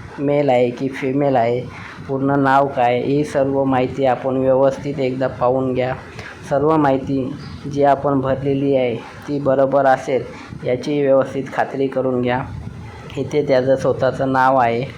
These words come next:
त्यानंतर वडिलांची माहिती दिलेली आहे, त्याच्या खाली आईची माहिती दिलेली आहे, त्यानंतर त्याचा कायमस्वरूपी पत्ता म्हणजे जन्माच्या वेळी त्याचा काय पत्ता होता, पालकांचा काय पत्ता होता,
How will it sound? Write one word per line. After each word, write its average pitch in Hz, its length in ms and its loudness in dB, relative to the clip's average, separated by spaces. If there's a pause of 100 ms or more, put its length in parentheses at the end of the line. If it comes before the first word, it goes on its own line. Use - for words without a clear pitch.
(400)
त्यानंतर 135 480 2
वडिलांची 135 580 2
माहिती 127 380 0
दिलेली 123 400 0
आहे, 123 360 -2 (520)
त्याच्या 139 300 2
खाली 131 320 -2
आईची 139 480 -2
माहिती 127 380 0
दिलेली 127 360 0
आहे, 120 140 0 (640)
त्यानंतर 139 680 0 (180)
त्याचा 135 380 2
कायमस्वरूपी 131 760 0 (120)
पत्ता - 360 -2
म्हणजे 135 260 -2
जन्माच्या 131 480 0
वेळी 131 200 0
त्याचा 127 240 -2
काय 139 240 -2
पत्ता 135 340 -2
होता, 123 300 -2
पालकांचा 135 580 -2
काय 131 240 2
पत्ता 117 380 -6
होता, 117 280 -6